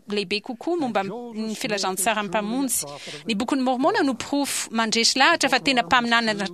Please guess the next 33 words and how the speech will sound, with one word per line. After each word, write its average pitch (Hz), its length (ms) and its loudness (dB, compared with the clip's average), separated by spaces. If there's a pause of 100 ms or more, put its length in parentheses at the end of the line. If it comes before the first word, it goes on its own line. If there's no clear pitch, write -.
(120)
Andriamanitra 202 560 -2
marina 214 340 0
i 196 80 -4
Joseph 190 320 -4
Smith. 220 560 -6
Raha 165 960 -2
marina 330 400 4
ny 233 80 0
bokin'ny 233 240 -4
Mormona, 233 480 0 (800)
dia 185 180 2
tena 190 240 4
nisy 269 240 2
tokoa 339 240 0
ny 453 80 0
famerenana 254 560 2
amin'ny 226 160 -2
laoniny 247 400 0
ny 220 80 -2
fisoronana. 247 640 0 (400)
Raha 214 160 6
marina 311 480 4
ny 262 160 -2
bokin'ny 233 240 -2
Mormona, 247 560 0 (160)
dia 254 240 4
namerina 247 640 4
ny 233 80 -2
fiangonan'i 233 480 0
Jesosy 233 320 -2
Kristy 262 320 0
tamin'ny 240 320 0
laoniny 254 500 0